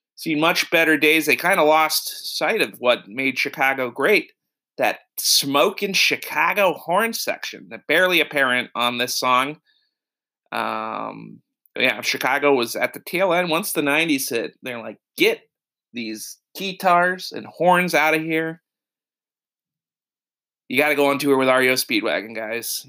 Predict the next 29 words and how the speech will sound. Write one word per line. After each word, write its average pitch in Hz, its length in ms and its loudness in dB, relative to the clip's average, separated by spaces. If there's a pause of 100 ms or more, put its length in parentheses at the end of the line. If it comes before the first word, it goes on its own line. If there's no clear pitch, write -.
You're 92 420 -14
not 123 200 -2
gonna 120 140 -4
play 120 160 0
you 117 80 0
on 117 120 0
the 120 60 0
radio 95 320 -2
anymore. 85 520 -10 (2250)
Number 147 680 2
eight 165 280 0
is 127 200 0
a 117 120 0
British 170 640 2 (120)
act 90 640 -6 (1160)
called 107 720 -4
Breathe, 151 580 0 (720)
with 85 140 -4
a 92 80 -4
song 113 360 2
called 104 320 -2
Don't 123 280 2
Tell 120 240 2
Me 113 160 0
Lies 123 640 0
off 120 320 2
their 120 200 2
debut 123 480 0
album, 120 380 0